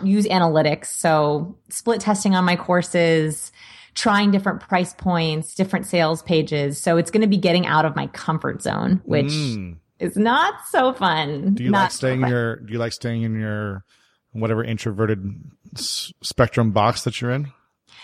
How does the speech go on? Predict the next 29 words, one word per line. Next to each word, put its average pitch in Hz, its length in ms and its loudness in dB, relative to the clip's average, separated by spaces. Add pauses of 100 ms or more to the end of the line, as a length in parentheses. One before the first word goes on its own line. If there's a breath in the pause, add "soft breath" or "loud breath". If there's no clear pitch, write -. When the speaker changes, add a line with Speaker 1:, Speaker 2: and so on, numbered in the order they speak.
(220 loud breath)
Speaker 1:
I 285 160 4
like 277 400 0
doing 240 280 4
things 214 220 -2
that 202 60 2
I 185 200 2
know 190 140 2
will 190 260 2
work, 156 480 -2
Speaker 2:
<laughs> - 40 -14
Speaker 1:
but 185 220 -4
that's 240 380 -2
not 240 240 2
Speaker 2:
Interesting. 214 60 -6
Speaker 1:
how 226 120 2
you 220 180 -4
grow, 208 440 0
right? 165 300 0
Like, 180 140 -6
I 113 140 -4
Speaker 2:
Interesting. 240 380 0
Speaker 1:
know 262 120 2
this 233 240 -2
works 208 500 -2
on 202 120 2
a 196 60 4
J 180 360 2
V 185 220 2
level. 220 360 -2